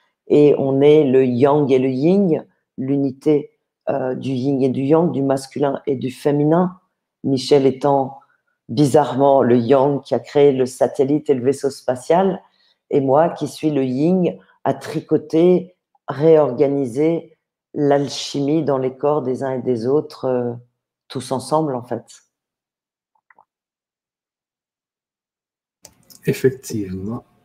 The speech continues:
Speaker 2: effectivement. Donc, euh, je reviens quand même à cette histoire, parce que souvent on parle aussi de la dualité dans Touche Chamane, on parle, mais, euh, les, l'idée c'est quand même, euh, toujours de, de, de, de, d'aller vers l'unité. Euh,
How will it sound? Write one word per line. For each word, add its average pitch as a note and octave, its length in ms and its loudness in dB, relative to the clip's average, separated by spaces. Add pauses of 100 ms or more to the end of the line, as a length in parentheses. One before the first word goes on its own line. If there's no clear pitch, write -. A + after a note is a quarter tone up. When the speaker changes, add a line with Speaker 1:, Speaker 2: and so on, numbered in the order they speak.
(140)
Speaker 2:
effectivement. G#2 580 -12 (320)
Donc, C#3 280 0
euh, C3 140 6
je A2+ 100 0
reviens A#2 300 2
quand G#2+ 220 0
même C3+ 240 -4
à G2+ 100 -8
cette - 260 -12
histoire, - 300 -12
parce B2+ 140 -12
que C3+ 100 0
souvent C#3 300 -4
on C#3 60 -2
parle D3 220 -2
aussi G#2+ 220 -6
de B2 60 -6
la G2+ 80 -4
dualité A2+ 760 0
dans A#2 220 -6
Touche - 220 -14
Chamane, D#3 560 -8
on G#2+ 100 -6
parle, A#2+ 380 -12 (500)
mais, E3+ 220 6
euh, C#3 100 4
les, B2+ 220 4
l'idée C3+ 300 0
c'est D3+ 180 -6
quand G#2 200 -10
même, B2+ 320 -8
euh, G#2 100 -4
toujours A#2+ 420 -8
de, G#2 100 -4
de, G2 100 -8
de, - 880 -20
de, G2 140 -20
d'aller G2+ 240 -18
vers G2+ 220 -14
l'unité. A2 600 -12 (840)
Euh, F#2+ 480 -18